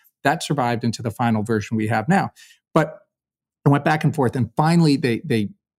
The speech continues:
this wonderful guy who's a little bit lost to history, Charles Thomson, kind of synthesizes the whole thing,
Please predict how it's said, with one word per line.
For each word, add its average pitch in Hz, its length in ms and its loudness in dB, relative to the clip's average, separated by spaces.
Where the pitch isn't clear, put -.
this 127 160 -2
wonderful 135 260 2
guy 113 240 0
who's 104 220 -2
a 120 40 -4
little 135 220 2
bit 113 140 -4
lost 107 260 -2
to - 60 -6
history, 113 260 -4
Charles 110 280 -4
Thomson, 143 460 -2
kind 113 180 -8
of - 120 -16
synthesizes 120 880 -4
the 117 100 -6
whole 107 260 -4
thing, 104 420 -2